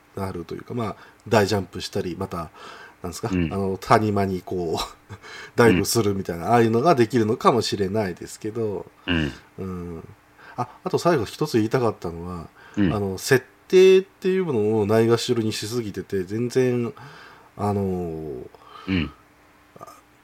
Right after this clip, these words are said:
Speaker 1: うん、描かれてなかったんで、もしかしたらあれかなって。
Speaker 2: うん。
Speaker 1: えっとね、一応、あの、今回のパワーレンジャーは、あの、いろいろありましたけど、メダルとか、
Speaker 2: うん。
Speaker 1: えー、敵のリ-、えー、リザの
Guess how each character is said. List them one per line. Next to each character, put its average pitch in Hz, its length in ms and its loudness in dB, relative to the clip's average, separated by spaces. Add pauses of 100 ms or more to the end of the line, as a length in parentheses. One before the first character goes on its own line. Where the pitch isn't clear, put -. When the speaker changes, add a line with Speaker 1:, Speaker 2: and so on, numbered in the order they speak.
(120)
Speaker 1:
う 101 60 -12
ん、 85 240 -14 (320)
描 120 220 4
か 151 120 6
れ 135 80 6
て 104 80 -4
な 98 140 -4
か 92 100 -8
っ - 20 -20
た - 180 -14
ん 80 80 -12
で、 78 180 -14 (340)
も 113 140 -6
し 90 200 -2
か 78 80 0
し 73 80 -10
た - 80 -10
ら 76 160 -10
あ - 40 -14
れ 85 80 -10
か - 140 -20
な 78 60 -14
っ - 40 -20
て。 - 100 -20 (400)
Speaker 2:
う - 40 -6
ん。 - 20 -2
Speaker 1:
え - 20 -2
っ - 20 -2
と 95 80 -10
ね、 90 140 -10
一 165 200 -4
応、 160 240 6
あ 143 40 8
の、 110 1400 0
今 165 400 -2 (120)
回 113 160 2
の 98 60 -2
パ 107 120 -4
ワ 101 160 2
ー 113 40 4
レ 120 60 4
ン 123 80 4
ジ 101 100 -2
ャ 90 60 0
ー - 20 -6
は、 90 140 -8 (640)
あ 104 40 -10
の、 95 180 -8
い 131 80 0
ろ 226 260 6
い 233 80 -4
ろ 226 420 0
あ 160 60 6
り 180 100 6
ま 180 100 6
し - 100 -4
た 117 100 4
け 95 100 -4
ど、 92 120 -6
メ 101 140 -2
ダ 147 140 4
ル 196 380 6
と - 120 -4
か、 104 400 0 (320)
Speaker 2:
う 101 40 0
ん。 87 160 0 (100)
Speaker 1:
え 110 80 0
ー、 101 40 -2
敵 120 220 -6
の 139 180 2
リ-、 127 100 -10 (200)
え 98 260 -4
ー、 - 20 -4
リ 127 80 -4
ザ 143 160 4
の 92 280 -2